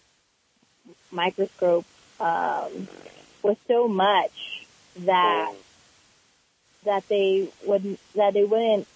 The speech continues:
Speaker 1: uh, give him any vision. And I said, "I understand that, but I,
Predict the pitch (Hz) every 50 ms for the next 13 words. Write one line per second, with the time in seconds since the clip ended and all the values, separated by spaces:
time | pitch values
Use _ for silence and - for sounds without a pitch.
0 | _ - 170 151 139 110 98 85 82 69 69 - 196 202 _ _ _ _ _ _
1 | _ _ _ _ _ _ _ _ _ _ _ _ _ _ _ _ _ - 254 247
2 | 233 233 240 208 202 190 180 175 170 180 226 262 302 320 294 - 247 208 196 190
3 | 190 185 185 202 - _ - 214 208 214 220 226 226 214 180 190 - - - 220
4 | 226 247 262 269 254 240 202 180 165 - - - _ _ _ _ _ _ _ _
5 | _ _ _ - 208 196 - - - 202 202 202 165